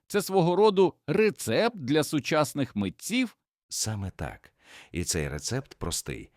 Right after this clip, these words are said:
Speaker 2: Бути вірним своєму корінню, але не боятися експериментувати.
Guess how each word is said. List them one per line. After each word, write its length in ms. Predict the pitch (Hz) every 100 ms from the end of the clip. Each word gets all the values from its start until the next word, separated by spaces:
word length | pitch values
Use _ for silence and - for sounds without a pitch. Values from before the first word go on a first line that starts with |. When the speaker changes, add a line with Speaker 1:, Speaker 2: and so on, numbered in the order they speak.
| _ -
Speaker 2:
Бути 440 | 73 98 104 101
вірним 560 | 73 90 117 95 87 78
своєму 500 | - 78 78 78 71
корінню, 600 | 80 76 76 64 55 95 _ - -
але 400 | 87 90 95 98
не 140 | 98
боятися 580 | 92 95 113 - 87 73
експериментувати. 1000 | 65 - 71 64 64 - 58 98 50